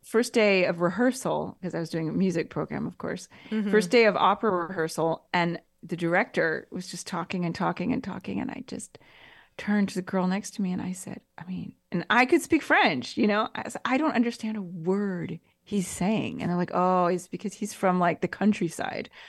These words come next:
Speaker 1: of Quebec. And, like, it, it's just, his accent is so, so thick. Like,
Speaker 2: <laughs>
Speaker 1: sometimes even French people can't understand him."
Speaker 2: Oh,
Speaker 1: Yeah.
Speaker 2: man. Well, hmm. So you said, um, that you had come up with a small game to play as a
Speaker 1: Oh,
Speaker 2: part
Speaker 1: yes.
Speaker 2: of this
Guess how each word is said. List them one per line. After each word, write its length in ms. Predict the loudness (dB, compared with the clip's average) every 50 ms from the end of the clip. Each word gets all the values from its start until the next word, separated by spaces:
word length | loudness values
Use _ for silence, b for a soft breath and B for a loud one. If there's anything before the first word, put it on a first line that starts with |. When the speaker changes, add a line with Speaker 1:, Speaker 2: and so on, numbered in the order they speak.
| B 4
Speaker 1:
of 300 | 4 4 4 4 -2 -2
Quebec. 460 | 0 2 4 4 4 2 0 -2 -2
And, 160 | 0 2 2
like, 240 | 2 2 0 -2 -6 B B B B B -4 0
it, 180 | 0 0 2
it's 200 | 2 0 -2 -2
just, 120 | -4 -6 -4
his 180 | -4 -4 -4 -2
accent 380 | -2 -2 -2 -2 -6 -8 -6 -6
is 120 | -6 -8
so, 880 | -10 -12 -16 -16 -6 2 4 6 8 8 8 8 8 6 6 4 0 -4 _
so 760 | -20 -18 -16 -14 -14 -16 -18 -20 _ _ 0 4 4 6 4 4
thick. 360 | 2 2 2 2 2 0 0 0 0 2 2
Like, 240 | 2 2 0 0 0 -2 -2 -4
Speaker 2:
<laughs> 140 | -6 -10 -4
Speaker 1:
sometimes 420 | 0 0 2 2 2 2 0 0
even 180 | 0 0 -2 -2
French 400 | -4 -4 -2 -2 -2 -2 -4 -6
people 280 | -6 -6 -4 -4 -6 -6
can't 260 | -4 -6 -6 -4 -4
understand 480 | -4 -4 -6 -8 -8 -10 -10 -10 -10
him." 180 | -10 -10 -12 -12 -16 _ _ _ -4
Speaker 2:
Oh, 280 | -2 -2 0 -2 -2
Speaker 1:
Yeah. 60 | -4 -4
Speaker 2:
man. 520 | -2 -2 -2 -2 -4 -6 -8 -10 -14 -20 _ -16 _
Well, 420 | 2 4 6 6 6 6 2 -2 _ _
hmm. 600 | -4 -2 -2 -2 -2 -2 -2 -2 -2 -4 -6 -8 -8
So 140 | 6 6 8
you 320 | 8 8 8 6 6 4
said, 720 | 2 2 0 0 4 6 6 8 8 8 6 6 4 2
um, 680 | 2 4 4 6 6 6 4 2 2 0 -2 -4 -6 -10 _ _ _ _ _ _ -4
that 120 | -4 -2
you 80 | 0 0
had 180 | 0 0 0
come 140 | 0 -2 -2
up 140 | -2 -2 -2
with 100 | -2 -2
a 80 | -2
small 380 | -4 -6 -6 -4 -2 -2 -2 -2
game 540 | -2 -2 -2 0 0 -2 -4 -6 -10 -12 -12 -12
to 80 | -14
play 520 | -10 -8 -4 -2 -2 -2 -2 -4 -6 -6 -4
as 140 | -4 -4 0
a 100 | 4 6
Speaker 1:
Oh, 60 | 8
Speaker 2:
part 180 | 8 8 8 8
Speaker 1:
yes. 260 | 6 6 4 4 2 2
Speaker 2:
of 40 |
this 260 | 2 2 0 0 -2